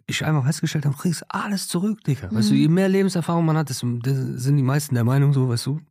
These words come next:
Speaker 1: weil es anscheinend so ist, weißt du.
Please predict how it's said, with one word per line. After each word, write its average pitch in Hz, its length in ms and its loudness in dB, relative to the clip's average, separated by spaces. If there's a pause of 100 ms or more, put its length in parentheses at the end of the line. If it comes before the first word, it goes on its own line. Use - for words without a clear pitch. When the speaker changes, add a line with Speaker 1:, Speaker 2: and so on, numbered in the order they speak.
(120)
Speaker 1:
weil 120 200 -6
es - 320 -10 (580)
anscheinend 143 300 0
so 170 100 2
ist, 202 220 -2
weißt 117 160 -2
du. 160 160 0